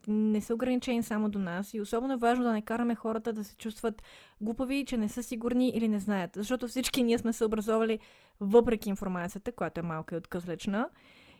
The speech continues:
и че „аз това го знам“, лесно ни идва на езика, но е чудесна възможност, след като ние знаем да споделим с околните и да им дадем възможност да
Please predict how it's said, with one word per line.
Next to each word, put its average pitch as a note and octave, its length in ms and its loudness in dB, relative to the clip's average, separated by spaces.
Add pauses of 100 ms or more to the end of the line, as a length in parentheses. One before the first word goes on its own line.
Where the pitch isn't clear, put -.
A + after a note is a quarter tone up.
(140)
и B3+ 180 0
че B3 240 4
„аз C4+ 160 -6
това C4+ 200 -2
го B3 120 -2
знам“, A#3 400 2 (240)
лесно C4+ 300 2
ни C4 100 6
идва A3+ 180 4
на G#3+ 80 4
езика, A#3+ 300 0
но C4+ 120 2
е A#3+ 60 0
чудесна A#3+ 400 0
възможност, A#3+ 400 0
след B3 120 -2
като - 180 -10
ние A#3 180 2
знаем A3+ 200 0
да A3+ 80 -2
споделим G#3 360 -4
с G#3+ 100 -12
околните G3+ 440 -4
и B3 60 -4
да B3 60 -2
им A#3+ 60 0
дадем A#3+ 280 0
възможност A3+ 680 -2
да A3+ 380 0